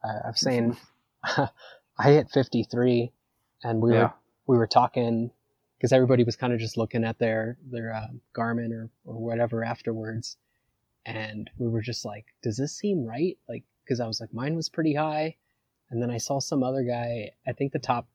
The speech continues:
Speaker 1: person speed-wise hit sixty-seven. And I was like, "We were, like, those were wet roads too." I was like, "This, that's wild." Like,
Speaker 2: Yeah.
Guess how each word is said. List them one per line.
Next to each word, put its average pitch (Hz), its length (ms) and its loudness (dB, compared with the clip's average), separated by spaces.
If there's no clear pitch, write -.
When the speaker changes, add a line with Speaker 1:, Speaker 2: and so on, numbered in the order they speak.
Speaker 1:
person 117 520 -2
speed-wise 113 640 -2
hit - 200 -8
sixty-seven. 113 880 -4
And 131 80 -2
I - 20 0
was 120 140 -2
like, 110 220 -6
"We 190 140 2
were, 135 280 -2
like, - 180 -10
those 180 180 0
were 120 100 2
wet 110 300 -4
roads 120 460 0
too." 117 320 -2
I 117 80 -10
was 117 100 -10
like, 117 160 -8
"This, - 360 -4
that's 127 200 -6
wild." 113 380 -6
Like, 117 200 -4
Speaker 2:
Yeah. 131 280 4